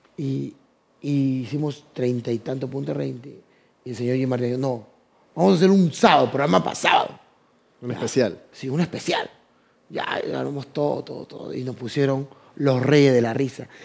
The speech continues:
Speaker 1: El especial de Los Reyes de la Risa. Eso, eso hizo como cuarenta y tanto. Todo de rating.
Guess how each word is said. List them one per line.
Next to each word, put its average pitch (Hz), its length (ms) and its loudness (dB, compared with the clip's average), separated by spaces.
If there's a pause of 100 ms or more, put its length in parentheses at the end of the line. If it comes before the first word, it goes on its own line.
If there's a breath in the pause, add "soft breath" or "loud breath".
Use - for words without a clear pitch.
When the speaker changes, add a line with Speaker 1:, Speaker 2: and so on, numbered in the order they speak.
(160 loud breath)
Speaker 1:
El 139 100 4
especial 175 640 2
de 165 80 0
Los 127 140 -2
Reyes 127 180 0
de 127 60 0
la 123 80 -2
Risa. 131 280 -8 (380 loud breath)
Eso, 196 260 0 (640)
eso 226 380 4
hizo 190 480 2 (760 soft breath)
como 143 260 2
cuarenta 120 560 2
y 107 60 -6
tanto. 156 480 -2 (800)
Todo 143 120 -6
de 139 60 -2
rating. 139 220 -6